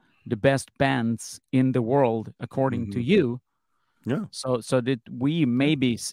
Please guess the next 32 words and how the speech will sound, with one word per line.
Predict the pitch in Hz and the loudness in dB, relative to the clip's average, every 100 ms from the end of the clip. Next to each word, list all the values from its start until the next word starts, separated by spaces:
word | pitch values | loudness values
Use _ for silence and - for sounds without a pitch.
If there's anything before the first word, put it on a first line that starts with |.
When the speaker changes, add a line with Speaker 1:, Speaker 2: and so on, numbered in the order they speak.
| _ | _
Speaker 1:
can | - 123 | -4 -2
say, | - 120 - | -2 -4 -4
"Ah, | 117 135 151 170 175 170 156 135 | -8 -8 -8 -10 -12 -12 -10 0
Speaker 2:
And | 131 110 | 0 8
give | 180 214 | 10 10
Speaker 1:
that's | 226 | 8
Speaker 2:
us | - | 4
some | 190 | 0
Speaker 1:
why." | |
Speaker 2:
songs | - - 156 160 - | -2 -2 -2 -4 -4
to | 139 | -2
listen | 113 101 123 - 95 | 0 2 0 0 -6
to. | - 82 | -6 -8
Like, | 82 92 95 | -4 -4 -4
Speaker 1:
Oh, | 101 | 4
Speaker 2:
what, | 127 196 | 6 6
Speaker 1:
yeah. | 135 | 6
Speaker 2:
what, | 156 - - - - | 4 2 -16 -10 2
like, | 127 123 _ | 4 4 _
give, | 139 147 123 | 2 2 2
give | 156 160 | 0 0
us, | 160 147 | 0 0
okay, | 135 127 117 | 0 2 2
like, | 104 101 | 4 0
w-, | - 110 123 - - | -2 -8 -8 -10 -12
s-, | - - - _ _ _ _ _ _ - | -10 -10 -14 _ _ _ _ _ _ -2
a, | 131 - | -2 0
a | |
sampling | 117 - - 139 127 113 98 87 - | -4 -2 0 2 0 -2 -4 -6 -2
of, | 101 98 | 0 0
of | - 95 92 | -2 -2 0
what | 95 98 | 2 2